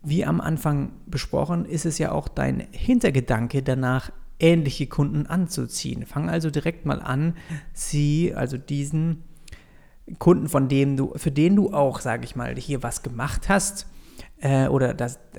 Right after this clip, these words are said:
von denen, für den du ein Problem auch gelöst hast, ja, ähm, au-, darauf aufmerksam machen, ja, aber Vorsicht, es sollte ein Mehrwert komplett ohne Gegenleistung sein.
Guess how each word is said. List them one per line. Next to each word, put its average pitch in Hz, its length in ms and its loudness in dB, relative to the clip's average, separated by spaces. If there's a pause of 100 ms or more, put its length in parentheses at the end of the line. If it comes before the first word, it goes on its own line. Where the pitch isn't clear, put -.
(560)
von - 300 -12
denen, 135 260 -4
für - 140 -8
den 135 180 2
du 131 160 0
ein 123 220 -4
Problem 139 400 4
auch 139 160 2
gelöst 135 400 4
hast, - 220 -2
ja, 139 240 0 (440)
ähm, 139 640 2 (640)
au-, - 220 2
darauf 180 240 4
aufmerksam 123 520 0
machen, 113 240 -6
ja, 131 160 0
aber 160 140 2
Vorsicht, - 480 -4
es - 180 -8
sollte 190 520 2
ein 156 340 0 (140)
Mehrwert 139 580 4
komplett - 580 -4
ohne 143 280 2
Gegenleistung - 720 0
sein. - 360 -4